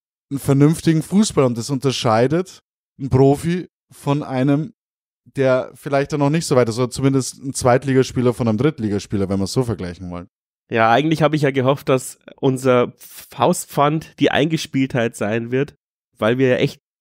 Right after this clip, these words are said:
Speaker 2: ganz kleinen Umbruch nur hatten und uns punktuell verstärkt haben und, wie du schon gesagt hast, eigentlich punktuell gut verstärkt haben,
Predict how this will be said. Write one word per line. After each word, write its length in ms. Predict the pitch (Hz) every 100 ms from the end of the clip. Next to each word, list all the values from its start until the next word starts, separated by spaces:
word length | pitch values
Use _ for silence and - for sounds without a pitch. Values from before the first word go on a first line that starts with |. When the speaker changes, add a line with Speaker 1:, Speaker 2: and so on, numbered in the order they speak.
| -
Speaker 2:
ganz 300 | 123 139 -
kleinen 440 | 120 113 151 120
Umbruch 360 | 120 120 120 123
nur 140 | 117
hatten 180 | 123 127
und 160 | 117 113
uns 240 | 120 -
punktuell 640 | - 202 202 101 113 131 - _ -
verstärkt 520 | - 123 - 131 -
haben 260 | 127 143 131
und, 240 | 120 117
wie 60 | 123
du 80 |
schon 180 | 120 117
gesagt 300 | 113 113 -
hast, 160 | 127 - _ _
eigentlich 460 | - 113 139 135 -
punktuell 580 | 143 143 127 107 120 127 _ _ -
gut 200 | 165 -
verstärkt 520 | 113 - 107 107 -
haben, 320 | 113 131 147